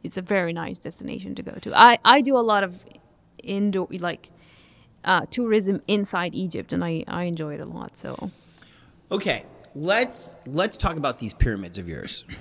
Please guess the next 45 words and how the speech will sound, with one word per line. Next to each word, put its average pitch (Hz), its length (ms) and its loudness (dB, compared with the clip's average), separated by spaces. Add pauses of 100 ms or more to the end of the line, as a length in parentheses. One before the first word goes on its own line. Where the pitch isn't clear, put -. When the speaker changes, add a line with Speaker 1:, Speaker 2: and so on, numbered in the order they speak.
Speaker 2:
for - 140 2
Speaker 1:
Okay. 214 140 2
Speaker 2:
a 214 40 2
second. - 280 -4 (220)
So - 140 -4
you 185 140 2
were 247 100 2
born 175 320 2
in 156 100 0
Egypt. - 440 -6 (200)
Speaker 1:
Yeah. 170 160 0 (380)
Speaker 2:
What 143 400 2
town? 101 320 2 (580)
Mosesville? 302 460 4
Speaker 1:
Cairo. 190 440 8 (220)
No. 214 280 6
Speaker 2:
Cairo. 151 400 -2
Speaker 1:
Just 208 220 -2
Cairo. - 380 -6 (100)
<laughs> 254 80 2 (400)
Speaker 2:
Okay. - 260 -12 (800)
You're 127 120 0
born 160 200 4
in 214 60 0
Cairo. 117 320 2
Is 113 100 -6
Cairo 285 280 4
the 285 80 0
biggest 233 300 2
city? 247 380 2 (400)
Is 143 60 -4
that 196 140 -4
the 277 60 8
Speaker 1:
It 311 60 8
Speaker 2:
cap-, 302 80 8 (100)
Speaker 1:
is. 269 160 -2
Speaker 2:
is 254 160 2
that - 40 6
Speaker 1:
It's, - 80 4
Speaker 2:
the - 80 -2
capital? 240 380 4
Speaker 1:
it's 269 40 4
the 233 60 6
capital. 185 360 2 (260)
Yeah. 196 180 0